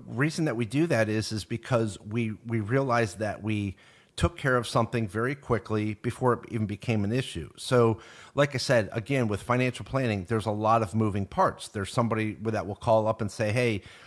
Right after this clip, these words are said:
you know, I had a, a two thousand dollar distribution, monthly distribution. Now I need it to be twenty-three hundred." So we immediately fix that right away, and then we call back the client, "Look, we made this change, and there you go." And the thing is, is that I think that the,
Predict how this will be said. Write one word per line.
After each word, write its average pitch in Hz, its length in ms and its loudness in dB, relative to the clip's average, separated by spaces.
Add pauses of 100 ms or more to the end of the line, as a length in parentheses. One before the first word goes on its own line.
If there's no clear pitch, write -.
(200)
you 117 120 4
know, 107 140 6
I 113 160 2
had 113 220 2
a, 101 520 0
a - 140 -20
two 143 140 -2
thousand 117 320 2
dollar 107 240 2
distribution, 107 840 -2
monthly 104 360 0
distribution. 98 720 -2 (260)
Now 110 200 4
I 113 80 2
need 107 180 -2
it 95 80 -12
to 107 80 -4
be 101 120 -4
twenty-three 104 520 -4
hundred." 98 400 -2 (240)
So 107 260 2
we 107 260 -2
immediately 117 540 0
fix - 360 -4
that 95 280 -2
right 98 220 0
away, 104 520 2
and 104 140 -2
then 110 120 0
we 110 100 -2
call 107 200 2
back 98 220 -2
the 92 80 -12
client, 123 440 -2
"Look, 123 220 -2
we 92 120 -6
made 104 220 -4
this 104 160 -6
change, 107 480 -2
and 98 180 -4
there 104 120 0
you 95 100 -2
go." 127 340 0 (400)
And 135 260 2
the 135 120 -2
thing 208 220 0
is, 160 180 0
is 123 100 -2
that 113 320 -2
I 120 80 -2
think 202 240 -4
that 117 140 -10
the, 113 160 -6